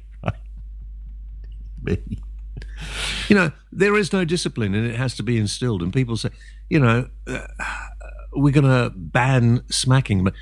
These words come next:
Speaker 2: maybe corporal punishment, you know, for teenagers of that sort of age. Maybe what they, what we need is to bring back the birch.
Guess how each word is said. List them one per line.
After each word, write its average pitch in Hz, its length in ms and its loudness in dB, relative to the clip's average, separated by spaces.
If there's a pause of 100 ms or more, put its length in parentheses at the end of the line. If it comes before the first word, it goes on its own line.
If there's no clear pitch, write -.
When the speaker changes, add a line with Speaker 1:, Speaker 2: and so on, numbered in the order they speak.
(140)
Speaker 2:
maybe 285 240 2
corporal - 440 4
punishment, 147 460 4
you 202 80 6
know, 226 100 4
for 208 100 0
teenagers 135 760 4
of 90 100 0
that 113 240 0
sort 113 180 6
of 95 120 6
age. - 580 -2 (800)
Maybe 240 180 6
what 262 220 0
they, 190 120 4
what 156 380 -6
we 143 220 0
need 117 260 2
is 110 200 2
to 123 80 0
bring 120 300 2
back 117 300 -4
the 120 80 4
birch. - 580 -2